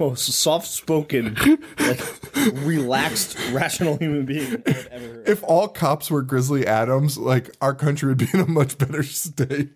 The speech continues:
Speaker 2: <laughs> They would just talk everyone down. Like, they'd just put everyone to sleep. Like, just like, "Hey, now, are, are we sure we wanna do that?" <laughs>
Speaker 1: I'm glad you said that, because, because his voice is so mellow. It's honestly, like, my eyes are starting to droop just listening to it. Like,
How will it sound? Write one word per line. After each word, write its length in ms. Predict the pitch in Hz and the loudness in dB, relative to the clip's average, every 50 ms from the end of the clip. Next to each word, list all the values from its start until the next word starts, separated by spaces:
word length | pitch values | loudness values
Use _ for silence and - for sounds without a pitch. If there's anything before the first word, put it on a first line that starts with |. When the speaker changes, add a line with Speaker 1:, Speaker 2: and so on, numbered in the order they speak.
| _ _ | _ _
Speaker 2:
<laughs> 100 | 208 196 - _ _ - - _ | -12 -12 -12 _ _ -20 -20 _
They 440 | - 165 156 - 247 233 - - 370 | -16 -12 -6 -4 -4 -4 2 0 0
would 100 | 370 226 | 0 0
just 240 | 196 233 233 - - | -4 -4 -4 -4 0
talk 240 | - 160 156 160 - | 2 2 2 2 2
everyone 380 | 180 165 160 160 160 156 147 | 2 2 4 4 4 4 4
down. 340 | 131 131 127 135 139 117 - | 4 4 4 4 2 2 0
Like, 180 | 107 120 131 - | 0 -2 0 2
they'd 160 | - 143 139 | 2 2 2
just 180 | 131 151 143 - | 2 0 -2 0
put 100 | - 151 | 2 2
everyone 280 | 143 135 139 143 139 123 | 4 4 4 2 2 2
to 80 | 120 | 2
sleep. 380 | 117 - 127 131 123 127 - - _ | 0 0 0 0 0 -2 -4 -6 _
Like, 160 | - 117 110 | -2 -2 -2
just 220 | 98 - 117 - - | -2 -4 -4 -2 0
like, 380 | 123 120 123 - 156 - - _ _ 160 196 233 226 180 147 - _ _ _ _ _ | 0 0 0 -2 -6 -8 -12 _ _ -14 -12 -12 -12 -14 -14 -16 _ _ _ _ _
"Hey, 220 | 175 175 135 107 | 2 2 4 4
now, 340 | 98 95 92 90 92 95 98 | 2 2 2 2 2 2 2
are, 300 | 107 113 117 - - 110 | 2 2 2 0 0 0
are 100 | 113 120 | 2 4
we 140 | 139 170 170 | 6 6 4
sure 300 | 151 - - - 147 147 | 4 2 2 2 2 4
we 160 | 139 143 143 | 4 4 4
wanna 280 | 139 135 147 143 135 127 | 6 6 4 4 4 4
do 240 | 120 117 127 131 135 | 4 4 4 4 6
that?" 340 | 135 147 147 151 160 - - | 6 6 4 4 2 0 0
<laughs> 20 | _ | _
Speaker 1:
I'm 360 | 196 208 - - 453 - - | 0 2 4 2 0 0 -2
glad 180 | - 233 247 240 | -4 -4 -2 0
you 60 | 226 | 0
said 160 | 190 - 175 | 2 2 2
that, 160 | 151 143 120 117 | 2 2 0 -2
because, 240 | 151 147 180 170 | 0 0 0 0
because 240 | 147 156 160 175 156 | 0 0 0 2 2
his 160 | 190 208 196 | 4 2 2
voice 540 | 175 165 160 180 190 185 170 170 - - - | 2 2 2 4 4 4 4 2 -2 -2 -2
is 100 | 151 143 | -2 -2
so 560 | - - - - - - 143 143 156 165 165 | -2 0 0 0 0 2 2 2 2 2 0
mellow. 560 | 160 143 139 135 139 143 131 117 110 107 104 - - | 0 0 0 2 2 2 2 0 -2 -4 -8 -8 -4
It's 380 | - 294 277 233 - 135 139 - | 0 0 0 2 2 0 0 0
honestly, 580 | - 151 160 170 175 165 135 107 135 139 131 | 0 0 2 2 2 2 2 0 0 0 2
like, 260 | 123 127 123 117 113 117 | 2 2 0 0 -2 -2
my 240 | 117 127 123 - | -2 -2 -2 -2
eyes 220 | 113 127 135 127 110 | 0 -2 0 -2 -2
are 60 | 117 | -4
starting 300 | - 120 113 107 104 101 | -4 -4 -4 -4 -4 -8
to 80 | - 113 | -10 -14
droop 280 | 101 - 113 107 107 - | -14 -14 -14 -16 -14 -10
just 200 | - 120 - 127 | -10 -6 -4 -2
listening 240 | 127 131 123 120 | -2 -2 -2 -4
to 140 | 104 - 107 | -6 -6 -6
it. 220 | 104 - - - - | -8 -8 -10 -8 -2
Like, 200 | - 202 202 - | 0 0 0 -2